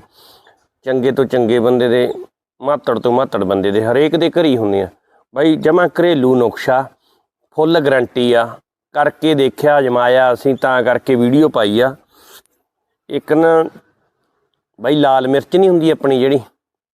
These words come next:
ਲਾਲ ਮਿਰਚ ਨੂੰ ਤੁਸੀਂ ਕੱਢ ਕੇ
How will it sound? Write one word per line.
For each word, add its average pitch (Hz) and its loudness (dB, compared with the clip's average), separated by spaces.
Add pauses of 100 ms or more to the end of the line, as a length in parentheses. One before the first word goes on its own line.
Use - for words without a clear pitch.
(920)
ਲਾਲ 131 0
ਮਿਰਚ 139 -2
ਨੂੰ 135 2
ਤੁਸੀਂ 139 0 (1600)
ਕੱਢ 131 -2
ਕੇ 151 0